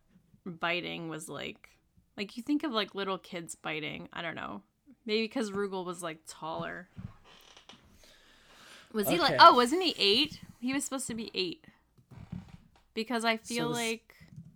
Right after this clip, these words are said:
Speaker 2: episode takes place in twenty-three seventy, and Rugal was born in twenty-three sixty-two. So, yeah,
Speaker 1: Oh, I'm
Speaker 2: you're
Speaker 1: right.
Speaker 2: correct.
Speaker 1: Because I remember them saying that he was four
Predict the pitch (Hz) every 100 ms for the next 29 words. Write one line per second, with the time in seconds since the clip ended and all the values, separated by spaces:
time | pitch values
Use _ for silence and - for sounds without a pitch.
0 | - - - - 139 - 170 - 180 185
1 | 175 151 143 - - 131 120 113 113 -
2 | - 117 110 107 - 123 127 135 - 135
3 | - 120 110 107 107 104 95 98 - -
4 | - _ _ 123 120 120 123 127 127 123
5 | - 113 113 110 110 - 117 113 120 -
6 | 117 113 110 110 - - - - - -
7 | - - 117 - - 113 - 120 107 101
8 | 101 - 117 110 95 - - 233 285 277
9 | 294 190 101 78 - - - _ - -
10 | - - 262 254 254 269 269 247 240 254
11 | 262 254 247 233 - 202 196 190 185 175
12 | - 165 165 - - - - - - -
13 | - - _ - - - 220 202 - -
14 | - - 208 202 185 165 160 180